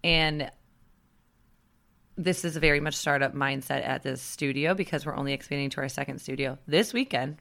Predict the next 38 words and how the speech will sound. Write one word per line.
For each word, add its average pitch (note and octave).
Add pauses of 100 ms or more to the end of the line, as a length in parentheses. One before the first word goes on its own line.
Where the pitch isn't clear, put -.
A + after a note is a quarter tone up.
might B2+
I B2
add. B2 (400)
Um, C#3+ (480)
and D#3
we've E3
never D3+
done C#3
it -
before, C3+
obviously, C3
so C3+
it's C3+
still C#3+
in C#3+
that -
startup C3+
mentality, C3
under C3+
two C#3
years C3+
old. B2+ (440)
And C3+ (420)
there's E3+
just, D#3+ (380)
there's D#3+
a E3+
lot D#3+
of D#3+
reactive D#3 (120)
movement A#3+
and E3+
not D3
a D3+
lot D3
of C3+
proactive D#3
movement. A#3